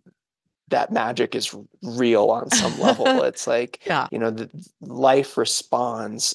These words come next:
Speaker 1: favorably to, to those who are courageous, and life responds to us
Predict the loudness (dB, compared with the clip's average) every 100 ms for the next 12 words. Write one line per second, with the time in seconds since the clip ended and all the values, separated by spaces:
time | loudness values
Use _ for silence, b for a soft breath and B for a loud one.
0 | -4 0 0 2 0 0 -4 0 -2 -2
1 | -6 -6 -6 -6 -4 -6 -6 -2 2 4
2 | 2 -4 -4 -4 -2 -2 -2 -6 -6 0
3 | 2 2 0 -4 -6 -6 -4 0 0 0
4 | -6